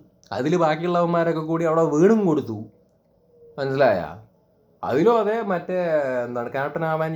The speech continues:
യോഗ്യത ഇല്ലാത്ത ആളുകൾ ആരൊക്കെയാണ് എന്നുള്ള ടാസ്കിലും, ആ, എന്താണ്, ഇങ്ങേരുടെ മെക്കെട്ട് കുറച്ച് ആൾക്കാർ കയറാൻ വേണ്ടി ചെന്നപ്പോഴും അത് അയാൾ ഉരുക്കിയ കുഴിയാണ്. അത് അയാൾ, അയാൾ, അയാൾ സന്തോഷത്തോടു കൂടിയിട്ട് ഏറ്റുവാങ്ങുകയാണ് actually ചെയ്തത്.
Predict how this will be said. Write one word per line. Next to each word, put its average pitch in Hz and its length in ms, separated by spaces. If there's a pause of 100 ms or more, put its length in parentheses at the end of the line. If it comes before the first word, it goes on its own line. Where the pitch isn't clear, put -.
യോഗ്യത 151 420 (500)
ഇല്ലാത്ത 156 400 (120)
ആളുകൾ 156 280 (120)
ആരൊക്കെയാണ് 156 600 (360)
എന്നുള്ള 151 480
ടാസ്കിലും, 147 480 (500)
ആ, - 80 (100)
എന്താണ്, 151 280 (380)
ഇങ്ങേരുടെ 160 440
മെക്കെട്ട് 160 300
കുറച്ച് 156 240
ആൾക്കാർ 151 300
കയറാൻ 143 400
വേണ്ടി 135 220
ചെന്നപ്പോഴും 147 480 (120)
അത് 208 160
അയാൾ 196 160 (140)
ഉരുക്കിയ 180 260 (100)
കുഴിയാണ്. 160 480 (100)
അത് 139 80 (100)
അയാൾ, 139 180 (240)
അയാൾ, 135 240 (340)
അയാൾ 156 160 (120)
സന്തോഷത്തോടു 190 760
കൂടിയിട്ട് 170 300 (120)
ഏറ്റുവാങ്ങുകയാണ് 139 640
actually 113 300
ചെയ്തത്. 90 340